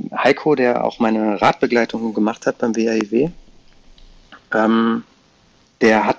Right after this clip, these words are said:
ein Laufbuch, ich glaub, das ist von Hubert Beck, aber ich weiß es nicht genau. Der hat mir da so Seiten rauskopiert, wo es um Ernährung geht. Und da waren auch so Tabellen drin, ähm, mit Nährwerten, die man so einhalten sollte.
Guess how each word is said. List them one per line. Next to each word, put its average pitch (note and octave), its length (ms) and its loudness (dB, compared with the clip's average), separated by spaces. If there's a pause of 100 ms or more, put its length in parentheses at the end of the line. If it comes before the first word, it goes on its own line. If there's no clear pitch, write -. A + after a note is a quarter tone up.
(140)
ein C3 320 2
Laufbuch, C3+ 560 -2
ich - 100 -12
glaub, - 160 -2
das - 160 -14
ist - 140 -8
von A2+ 340 -4 (460)
Hubert B2+ 320 -2 (100)
Beck, - 320 0
aber - 140 -10
ich - 120 -12
weiß A#2+ 180 2
es - 140 -8
nicht - 140 -6
genau. - 280 0 (760)
Der G#2 80 4
hat A2 100 0
mir C3 80 4
da A2+ 100 4
so A2+ 120 2
Seiten G#2 320 2
rauskopiert, - 680 0
wo G2+ 120 0
es - 100 -4
um G#2 340 -2
Ernährung A2 520 2
geht. F#2+ 240 -6
Und G2+ 120 -8
da G2+ 80 -4
waren G#2 200 0
auch G#2 160 0
so - 140 -10
Tabellen C#3+ 540 0
drin, D3 400 0
ähm, A#2+ 360 0 (680)
mit - 540 0
Nährwerten, G#2 720 0
die G#2+ 100 -6
man G#2+ 220 0
so G2+ 340 -2 (220)
einhalten G#2 560 0
sollte. F2+ 460 -6